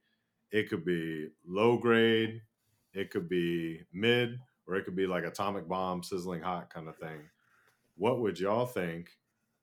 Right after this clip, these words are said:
that twenty twenty-three has in store for us? I'm, I'm gonna go ahead and I kinda alluded to it previously. Um, so I'll give what I think is my sizzling hot one, and I could be completely wrong on this,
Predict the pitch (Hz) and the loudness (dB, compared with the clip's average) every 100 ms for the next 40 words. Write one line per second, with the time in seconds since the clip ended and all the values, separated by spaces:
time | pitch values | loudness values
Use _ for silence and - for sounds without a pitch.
0 | - 87 - 98 95 98 92 90 87 85 | -10 -8 -4 -4 -4 -4 -6 -4 -2 -2
1 | 85 85 85 82 - 82 78 69 67 - | -2 -4 -6 -8 -8 -8 -8 -14 -16 -8
2 | 104 117 90 104 117 107 107 98 98 98 | -4 -2 -2 -2 0 2 4 4 2 0
3 | 92 85 82 87 104 98 90 87 98 101 | 0 -4 -6 -8 -6 -4 -2 0 0 0
4 | 95 101 92 87 98 98 104 101 107 107 | -2 -2 -2 -2 -2 -2 -2 -6 -6 -8
5 | - _ _ _ _ 90 90 87 82 80 | -12 _ _ _ _ -6 -4 -2 -4 -8
6 | - - 92 104 104 110 95 92 90 95 | -12 -4 2 2 4 2 2 0 0 0
7 | - 98 92 - 90 82 - - _ _ | -2 -6 -8 -8 -6 -6 -10 -16 _ _
8 | _ 90 90 - 95 92 85 98 98 107 | _ -8 -4 -2 -2 -2 -4 -4 -4 -6
9 | 110 98 90 90 98 85 85 - 85 - | -6 -4 -4 -4 -4 -4 -4 -6 -12 -8
10 | 95 107 101 92 92 95 110 117 127 135 | -4 -2 -2 -2 -2 -2 -4 -6 -8 -10